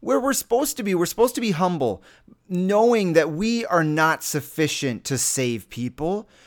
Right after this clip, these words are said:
Christ is. We just go and be obedient. You do not need to be a theologian.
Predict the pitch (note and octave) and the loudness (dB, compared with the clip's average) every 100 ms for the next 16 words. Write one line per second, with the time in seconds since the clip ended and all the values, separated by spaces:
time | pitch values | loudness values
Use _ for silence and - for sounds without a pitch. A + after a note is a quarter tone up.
0 | _ - - G#3+ A3+ B3 A3+ - - - | _ -14 -6 2 4 2 0 -6 -8 -2
1 | D#3 C3 G2 E2 - - - _ _ _ | 0 0 -2 -10 -14 -14 -20 _ _ _
2 | _ _ _ - F3 B3+ A#3+ A3+ - - | _ _ _ -8 -2 -2 -2 -2 -2 0
3 | G3 G#3+ A3+ E3+ D3 F#3 G#3+ D3+ F#3+ A3+ | 4 4 4 0 -2 2 2 2 0 -2
4 | E3 B2+ C#3 C#3+ D3+ E3 F#3+ G3 G#3 G#3+ | -2 -2 -2 -2 -2 0 2 0 0 -2
5 | F#3+ D#3+ F3+ G3 G3 F3+ F#3 F#3 F#3+ A3+ | -2 -4 0 0 0 -2 0 0 0 0
6 | E3+ D#3+ A#2 F#2 | -2 -4 -4 -6